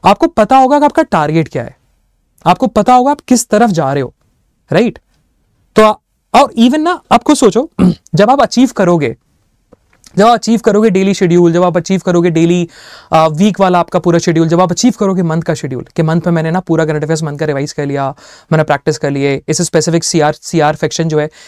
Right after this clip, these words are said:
इस सीआर, अ, सेक्शन के सारे के सारे मैंने, अ, ये टिप्स and ट्रिक्स मैंने समझ लिए।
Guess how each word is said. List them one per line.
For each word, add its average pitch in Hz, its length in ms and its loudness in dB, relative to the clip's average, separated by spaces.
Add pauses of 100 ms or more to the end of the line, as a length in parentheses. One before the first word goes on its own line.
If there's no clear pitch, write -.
(140)
इस 160 100 -2
सीआर, 156 460 0
अ, 139 180 0
सेक्शन 165 360 -4
के 156 140 -4
सारे 151 300 -2
के 165 60 -2
सारे 151 260 -2
मैंने, 147 280 -6 (360)
अ, 135 440 2
ये 151 220 -4 (100)
टिप्स 170 200 0
and 165 120 -2
ट्रिक्स - 200 -6
मैंने 151 140 -4
समझ 139 300 -6
लिए। 135 180 -8